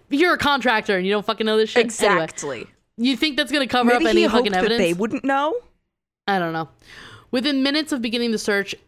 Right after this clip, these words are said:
Speaker 1: evidence technician Daniel Genty found a human arm bone and shouted
Speaker 2: Oh.
Speaker 1: to investigators to arrest Gacy, adding, quote,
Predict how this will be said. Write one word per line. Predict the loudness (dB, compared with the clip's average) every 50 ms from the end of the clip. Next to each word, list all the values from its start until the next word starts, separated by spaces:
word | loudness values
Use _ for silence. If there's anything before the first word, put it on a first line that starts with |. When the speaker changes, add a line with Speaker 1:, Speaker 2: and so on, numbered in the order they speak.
| _ -6
Speaker 1:
evidence | -4 -2 -2 -2 -2 -4 -4
technician | -4 -6 -4 -4 -4 -4 -2 -2 -2 -2 -2 -6 -10 -14 _ -6
Daniel | -2 -2 -2 0 0 -2 -2 -2
Genty | -2 -2 -4 -4 -4 -4 -4 -4 -4
found | -4 -2 -2 -2 -2
a |
human | -4 -4 -4 -4 -4 -2 -2
arm | -2 -2 -2 -2 -2 -2
bone | -2 -2 -2 -2 -4
and | -6 -6 -4
shouted | -2 0 0 0 0 0 -2
Speaker 2:
Oh. |
Speaker 1:
to | -4 -4
investigators | -4 -2 -2 -4 -4 -4 -6 -4 -4 -4 -4 -4 -4
to | -2 -2 -2
arrest | 0 0 -2 -2 -4 -4 -4
Gacy, | -4 -4 -2 -2 -4 -4 -6 -4 -4
adding, | -4 -4 -4 -4 -6 -6
quote, | -4 -2 -2 -2 -2 -4